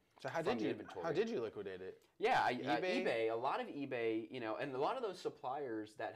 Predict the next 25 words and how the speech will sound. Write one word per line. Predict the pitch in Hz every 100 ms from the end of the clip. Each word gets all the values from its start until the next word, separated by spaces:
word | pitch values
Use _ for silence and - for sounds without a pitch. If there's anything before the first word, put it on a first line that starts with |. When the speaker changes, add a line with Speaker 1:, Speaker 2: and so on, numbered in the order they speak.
| -
Speaker 2:
were | 120 117
selling | - 131 127 143 110
me | 98 95 -
stuff, | - 113 101
and | 120
at | 143
this | 220
point, | - 160 127 107 _ _ _ _ _ -
you |
know, | 175 -
at | - -
this | 254
point, | - -
we | 135
were | 214
probably | 185 131 110 113 107
eighty | 120 147 151
percent, | - 131 - 123 -
like, | 101 90 -
supplier | - 110 - 107 107 107 98
and | 92
twenty | - 104 101
percent, | 98 90 101 98 -
like, | 82 76 - _ _ _ _ _ - _ -
other | 104